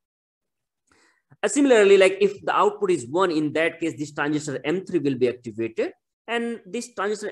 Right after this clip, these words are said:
M three that will, uh, uh, uh, that will be responsible in the pulling down the things. Okay, so this is what we, uh, already know how we can decide all those things. Now let us try to see how this circuit will work.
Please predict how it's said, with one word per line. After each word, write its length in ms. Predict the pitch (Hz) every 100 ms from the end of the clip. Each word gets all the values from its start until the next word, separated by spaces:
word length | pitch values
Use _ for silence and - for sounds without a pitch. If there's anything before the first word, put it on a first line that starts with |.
| -
M 200 | 190 202
three 200 | 202 196
that 220 | 160 165
will, 240 | 170 165 156
uh, 760 | 143 131 78 127 127 123 120 - _ _ _ 120
uh, 20 |
uh, 340 | 127 123 120 - _ _ _ _ _ 165
that 180 | 170 202 214
will 240 | 208 - - - 175
be 140 | 202
responsible 720 | 185 - 214 247 247 196 156
in 100 | 151
the 80 | 147
pulling 400 | 147 165 135 123
down 320 | - 87 92
the 140 | 87 - -
things. 320 | 98 - - _
Okay, 160 | 160 392 440
so 100 | 330
this 220 | 220 214
is 120 | 202
what 140 | 196 196 - _
we, 320 | 220 214 - -
uh, 240 | 147 120
already 400 | - 156 156 147
know 200 | 127 127
how 200 | 120 123
we 120 | 120
can 240 | 117 135 151
decide 300 | 117 104 87
all 160 | 85
those 180 | 82 73
things. 260 | _ _ _ _ _ _ _ _
Now 320 | 294 330 180
let 200 | 269 269
us 180 | 277 277
try 200 | 262 269
to 140 | 269
see 240 | 214 247 247
how 320 | 202 175 185
this 380 | 185 190 - -
circuit 500 | - - 262 - 139
will 160 | 139 127 117
work. 240 | 101